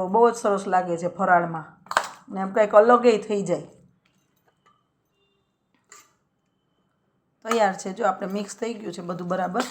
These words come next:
સરખું. સર્વ કરી દેશું.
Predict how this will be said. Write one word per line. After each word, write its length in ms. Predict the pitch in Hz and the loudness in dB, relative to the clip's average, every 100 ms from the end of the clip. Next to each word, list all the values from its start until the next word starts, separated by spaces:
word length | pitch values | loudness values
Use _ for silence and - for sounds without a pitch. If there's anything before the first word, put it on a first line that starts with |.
| - - - _ _ _ _ _ _ _ _ _ _ _ - - - - _ _ _ - _ _ - - - _ _ _ _ | -10 -18 -20 _ _ _ _ _ _ _ _ _ _ _ -16 -14 -14 -20 _ _ _ -20 _ _ -10 -10 -20 _ _ _ _
સરખું. 500 | - 185 180 214 247 - _ _ _ _ _ _ _ _ _ _ _ _ _ _ _ _ _ _ _ _ _ _ _ _ _ _ _ _ _ _ _ _ _ | -10 -8 -8 -8 -10 -10 _ _ _ _ _ _ _ _ _ _ _ _ _ _ _ _ _ _ _ _ _ _ _ _ _ _ _ _ _ _ _ _ _
સર્વ 300 | - 208 196 | 4 4 4
કરી 200 | 208 185 | 0 0
દેશું. 320 | 160 - 170 | -6 -8 -16